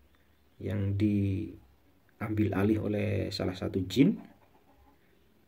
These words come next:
Wafatnya Nabi Sulaiman. Cerita tentang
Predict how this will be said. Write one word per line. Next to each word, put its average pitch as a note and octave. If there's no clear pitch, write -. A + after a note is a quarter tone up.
Wafatnya G2+
Nabi G2+
Sulaiman. G#2+
Cerita F#2+
tentang G#2